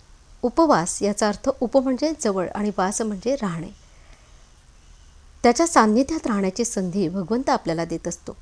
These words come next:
आपण मात्र त्याच्याजवळ वास करायचा सोडून वासनेच्या आहारी जात असतो. श्रद्धा सबुरी हा साईबाबांचा अगदी साधाच पण मौल्यवान संदेश आपण विसरत चाललो आहोत. जिथे श्रद्धा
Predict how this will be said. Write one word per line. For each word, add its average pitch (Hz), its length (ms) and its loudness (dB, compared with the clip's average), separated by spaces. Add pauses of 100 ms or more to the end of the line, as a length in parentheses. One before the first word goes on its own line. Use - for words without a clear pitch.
(440)
आपण 285 260 2
मात्र 302 300 0
त्याच्याजवळ 220 640 -2
वास 208 280 2
करायचा 220 400 -2
सोडून 185 360 -2 (120)
वासनेच्या 220 580 -2
आहारी 175 260 -6
जात - 240 -10
असतो. - 240 -8 (640)
श्रद्धा 190 520 -2
सबुरी 170 520 -4 (560)
हा 262 320 4 (360)
साईबाबांचा 196 840 2 (120)
अगदी 220 260 0
साधाच 214 540 -2
पण 240 220 -2
मौल्यवान 208 560 -2
संदेश 185 420 -4 (280)
आपण 233 340 0
विसरत 254 400 -2
चाललो 165 280 -6
आहोत. 165 200 -10 (2250)
जिथे 262 320 2
श्रद्धा 214 520 0